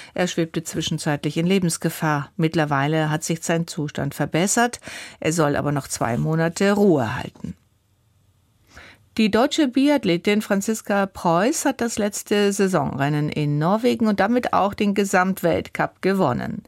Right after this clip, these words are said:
Durch ihren Sieg am Holmenkollen zog die einunddreißigjährige in der Gesamtwertung an der Französin Lou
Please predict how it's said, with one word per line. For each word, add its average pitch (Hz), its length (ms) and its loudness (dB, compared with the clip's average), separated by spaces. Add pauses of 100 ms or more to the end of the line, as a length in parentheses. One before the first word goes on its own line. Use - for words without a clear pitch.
(400)
Durch - 180 -4
ihren 165 260 4
Sieg 196 480 0
am 147 380 -2
Holmenkollen 170 680 0
zog - 280 -2
die 170 260 -2
einunddreißigjährige 165 1040 -2
in 156 220 -4
der 147 100 -6
Gesamtwertung 160 760 -2 (340)
an 208 140 -2
der 233 120 2
Französin 220 640 2
Lou 190 300 4